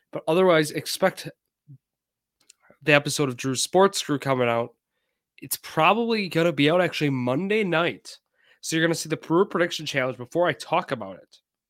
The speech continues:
is the plan, just with travel. I'm actually gonna be at the game Monday night as well for the Brewers. And then, then, or then th-, that night, so my Monday night, I will be previewing, uh, ho-,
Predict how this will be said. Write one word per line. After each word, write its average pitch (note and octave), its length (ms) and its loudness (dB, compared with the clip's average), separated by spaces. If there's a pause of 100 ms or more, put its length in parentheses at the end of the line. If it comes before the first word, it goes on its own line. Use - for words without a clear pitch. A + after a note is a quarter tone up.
(140)
is C3 120 -10
the B2+ 100 -14
plan, B2+ 260 -6
just A#2+ 160 -12
with C3+ 100 -18
travel. D#3 600 -2 (420)
I'm D3+ 80 -4
actually D3+ 180 -6
gonna C#3 140 0
be C#3 100 2
at D#3 80 -2
the D#3+ 80 -6
game D#3+ 160 -2
Monday D#3+ 240 0
night D#3 140 0
as D3+ 120 -4
well C#3 140 -4
for D3 80 -8
the D#3 80 -4
Brewers. E3 480 -4
And G#2+ 160 -10 (800)
then, D#3 300 2
then, C3+ 520 2
or D3 160 2
then C#3+ 240 4
th-, A#2+ 300 -10
that C3+ 260 2
night, A2 260 -12
so C3+ 120 -6
my B2 200 -2
Monday C3+ 400 2
night, G#2+ 400 -8 (240)
I B2+ 200 0
will B2+ 160 -2
be B2 120 -2
previewing, A#2+ 680 -2 (420)
uh, G#2+ 160 -12
ho-, A2+ 240 -16